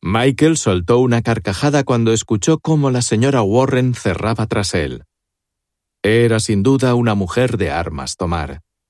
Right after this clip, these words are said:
Ninguna fémina se dignaría a tratar de ese modo a un hombre, pero ella había vivido lo suficiente como para mantener una actitud desinhibida.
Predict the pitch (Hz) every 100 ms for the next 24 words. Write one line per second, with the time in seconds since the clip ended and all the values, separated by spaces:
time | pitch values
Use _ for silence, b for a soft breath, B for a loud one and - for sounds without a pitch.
0 | _ _ _ _ _ _ - 139 156 190
1 | 175 - 160 135 85 73 - 98 110 107
2 | 110 143 135 120 120 107 123 113 117 117
3 | 104 117 107 98 98 90 107 104 82 73
4 | - _ _ _ - 76 67 101 113 107
5 | 98 117 110 104 123 120 110 107 104 101
6 | 90 151 139 139 127 _ - 139 135 135
7 | 131 131 127 139 170 160 123 104 90 -
8 | 82 127 120 98 90 90 76 69 - 64
9 | 58